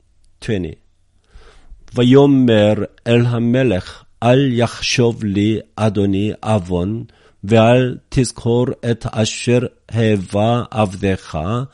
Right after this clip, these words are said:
ביום אשר יצא אדוני המלך מירושלים. לשום המלך אל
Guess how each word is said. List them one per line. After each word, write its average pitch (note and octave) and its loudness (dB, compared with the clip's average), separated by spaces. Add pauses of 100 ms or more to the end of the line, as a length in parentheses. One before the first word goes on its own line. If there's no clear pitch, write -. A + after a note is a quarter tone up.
(260)
ביום A2 2
אשר A2+ -2
יצא A2 -2 (100)
אדוני G#2+ -2
המלך G2+ -2 (340)
מירושלים. G#2 0 (600)
לשום C#3 0
המלך A#2+ 0 (180)
אל A2 0